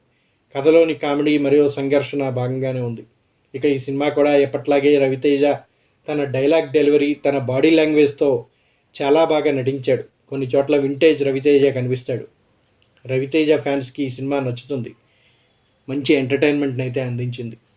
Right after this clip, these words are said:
హీరోయిన్లుగా నటించిన డింపుల్ హైతి, ఆషికా రంగనాథ్ తమ నటనతో ఆకట్టుకున్నారు. ఆషికా రంగనాథ్ తన క్యూట్ and హోమ్లీ లుక్స్లో ఆనందంగా కనిపిస్తూ ఉంటుంది, అందంగా నటించింది.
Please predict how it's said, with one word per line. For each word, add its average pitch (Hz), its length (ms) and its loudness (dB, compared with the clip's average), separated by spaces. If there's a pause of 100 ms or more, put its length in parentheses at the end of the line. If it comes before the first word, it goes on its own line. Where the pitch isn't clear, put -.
(160)
హీరోయిన్లుగా 160 640 2
నటించిన 147 460 -4
డింపుల్ 139 380 0
హైతి, 151 340 2
ఆషికా 139 380 2
రంగనాథ్ 139 440 -2 (540)
తమ 147 380 -2
నటనతో 151 480 0
ఆకట్టుకున్నారు. 131 680 -6 (420)
ఆషికా 139 440 -2
రంగనాథ్ 139 480 -2
తన 131 100 -6
క్యూట్ 156 420 -2
and 156 160 0 (720)
హోమ్లీ 175 320 4
లుక్స్లో 151 540 2
ఆనందంగా 143 680 -2
కనిపిస్తూ 123 500 -6
ఉంటుంది, 113 320 -10
అందంగా 127 480 -6
నటించింది. 120 580 -10